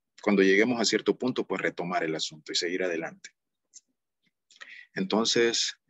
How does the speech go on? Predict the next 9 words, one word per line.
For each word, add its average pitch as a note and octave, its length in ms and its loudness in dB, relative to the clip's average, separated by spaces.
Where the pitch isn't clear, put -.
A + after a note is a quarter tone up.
ya F#2+ 320 6
les F#2 140 2
había F#2+ 220 2
presentado A2 580 0
el E2 180 -2
título E2+ 320 -6
de D#2+ 60 -2
la D#2 140 -4
unidad. G2 440 -2